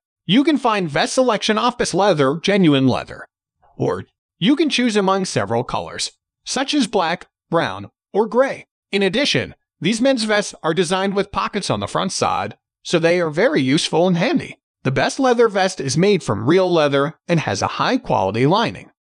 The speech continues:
It will have strong stitching and quality hardware, and will be cut slim to fit easily under your motorcycle jacket.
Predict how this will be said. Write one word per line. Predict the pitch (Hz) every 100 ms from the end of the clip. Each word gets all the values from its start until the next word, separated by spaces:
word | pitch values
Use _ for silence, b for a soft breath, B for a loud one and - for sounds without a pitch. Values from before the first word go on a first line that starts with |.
| _
It | 190
will | 202 233
have | 233 269
strong | - - 214 214
stitching | 190 - 233 262 277 254
and | 165 190 -
quality | 196 196 190 175
hardware, | 143 127 92 78 - _
and | 175 170
will | 180
be | 160
cut | - 262
slim | - 175 151
to | 113
fit | - 220 -
easily | 190 208 226 220 -
under | 156 147
your | 135 160 196
motorcycle | 165 175 170 - 135 131 139
jacket. | 98 87 -